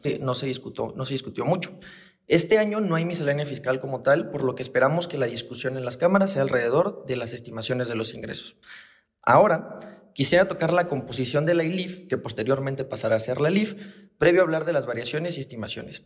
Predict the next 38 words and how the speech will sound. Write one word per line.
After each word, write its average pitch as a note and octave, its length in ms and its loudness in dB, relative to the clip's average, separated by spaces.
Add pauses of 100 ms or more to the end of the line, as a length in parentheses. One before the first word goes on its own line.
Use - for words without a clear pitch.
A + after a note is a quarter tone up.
ya C#3 160 0
que F3+ 80 2
me D#3+ 80 4
parece D3 260 0
muy D3+ 140 -4
importante E3+ 540 -2
que C3+ 80 -2
la B2 80 2
audiencia C3 320 -2
conozca C#3+ 520 -4
cómo F3 260 2
está F#3 140 -2
estructurado E3 520 0
el C#3 60 -4
documento C3+ 580 -4 (340)
para A#2+ 240 4
poder B2+ 160 4
entender C#3 480 0
lo E3 140 -4
que, C3+ 100 -8 (100)
lo A2 200 -8
que A2 400 -6
queremos A#2+ 340 0
comunicar E3+ 560 0
y C#3 100 -6
puedan C3+ 380 2
hacer B2+ 300 -2
un C3 100 -4
análisis B2 480 -2
ustedes B2 320 -4
mismos A3 440 -4
y B2 100 -8
ustedes C#3 320 0
mismas G#3 380 0
respecto C3 400 0
a A2 40 6
esto - 220 -6
también. - 260 -8